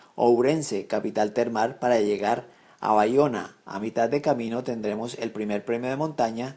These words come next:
de tercera categoría y a la vez se presentará la primera meta volante a la altura del kilómetro ciento cuarenta y uno para finalizar con un pequeño repecho que abrirá camino hacia el sitio de meta.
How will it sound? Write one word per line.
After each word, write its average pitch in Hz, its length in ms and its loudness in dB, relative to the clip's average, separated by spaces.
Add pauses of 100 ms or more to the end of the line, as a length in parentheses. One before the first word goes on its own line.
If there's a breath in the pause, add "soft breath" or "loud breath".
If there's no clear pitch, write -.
(140)
de 113 120 -4
tercera 107 440 -4
categoría 123 680 0 (340 loud breath)
y 123 80 2
a 117 80 6
la 107 100 4
vez 107 180 0
se 135 80 -4
presentará 104 540 -2
la 107 120 0
primera 107 320 -4
meta 113 220 -2
volante 117 580 -2 (220 loud breath)
a 113 120 -6
la 113 80 0
altura 113 340 0
del 113 140 0
kilómetro 104 420 -4
ciento 107 380 -6
cuarenta 104 380 -2
y 117 100 -2
uno 107 260 -6 (340 soft breath)
para 147 200 8
finalizar 151 560 2
con 135 140 -2
un 123 120 -6
pequeño 135 380 -2
repecho 120 560 -2 (380 soft breath)
que 135 120 4
abrirá 117 400 4
camino 120 500 0
hacia 107 200 -2
el 98 80 -2
sitio 104 300 -4
de 98 100 0
meta. - 360 -12